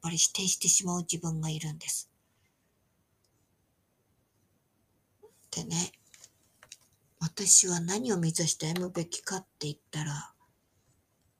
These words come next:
はい。救いの話を語るだけでなく、福音に生き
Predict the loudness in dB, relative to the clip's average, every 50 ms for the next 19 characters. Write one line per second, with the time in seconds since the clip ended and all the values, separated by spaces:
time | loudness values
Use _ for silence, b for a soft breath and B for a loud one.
0 | _ _ _ _ -18 -10 -6 -4 -4 -4 -4 -6 -10 _ _ _ _ _ _ _
1 | _ _ _ _ _ _ _ _ _ _ _ _ _ _ -20 -20 _ _ _ _
2 | _ _ _ _ _ _ _ _ -20 -20 -20 _ -20 -20 _ _ _ _ _ _
3 | _ _ _ _ _ _ _ _ _ _ _ _ _ _ _ _ _ _ _ _
4 | _ _ _ _ _ _ _ _ _ _ _ _ _ _ _ _ _ _ _ _
5 | _ _ _ _ _ _ -14 -6 0 4 4 4 4 4 0 -2 -2 -2 0 2
6 | 2 2 2 0 0 -2 -2 -2 -2 2 8 8 8 8 8 2 0 -4 -8 -8
7 | -6 -2 0 0 0 0 -2 -2 -2 -4 -2 2 2 2 2 2 2 0 0 0
8 | -2 -4 -8 -12 -20 -20 _ _ _ _ _ _ _ _ _ _ -6 -4 -4 -4
9 | -2 -2 2 4 6 6 6 4 2 -2 -4 -4 -4 -4 -4 -2 -2 -4